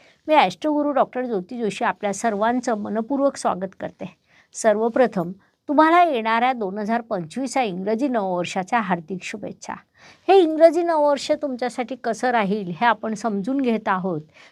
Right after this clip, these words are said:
त्यामध्ये आजच्या भागात वृश्चिक राशी त्या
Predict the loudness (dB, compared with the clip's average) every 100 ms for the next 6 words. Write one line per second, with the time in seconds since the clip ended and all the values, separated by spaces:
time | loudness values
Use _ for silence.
0 | _ 2 2 2 0 2 0 0 2 4
1 | 2 -2 -4 -4 -6 -6 -6 -6 0 -2
2 | -2 -8 -12 _ _ _ 0 4 4